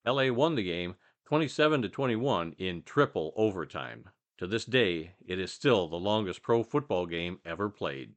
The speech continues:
After neither team scored in the first two fifteen-minute overtime periods, tailback Mel Gray scored the game-winning touchdown on a twenty-four-yard run at three minutes and thirty-three seconds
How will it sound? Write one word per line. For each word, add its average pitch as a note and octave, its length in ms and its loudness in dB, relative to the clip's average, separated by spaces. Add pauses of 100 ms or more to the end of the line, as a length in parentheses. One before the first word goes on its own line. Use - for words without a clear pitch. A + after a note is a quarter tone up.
(420)
After A2+ 260 -2
neither D3+ 300 0
team D#3 260 0
scored B2 400 2
in F#2 80 -4
the F2+ 80 -6
first A#2+ 340 -2
two A2+ 160 -2
fifteen-minute G2 760 0
overtime F#2 480 -4
periods, E2+ 500 -2 (380)
tailback A#2 500 0
Mel B2 280 2
Gray G#2+ 380 0
scored A2+ 440 0
the F#2 80 -4
game-winning G#2 560 0
touchdown F2 580 -4 (300)
on F#2+ 120 -2
a F#2 60 -2
twenty-four-yard E3 840 0
run G#2 400 0 (240)
at F#2 180 -6
three F3+ 220 0
minutes D#3 320 0
and F#2 160 -4
thirty-three C#3+ 500 -2
seconds F#2+ 480 -4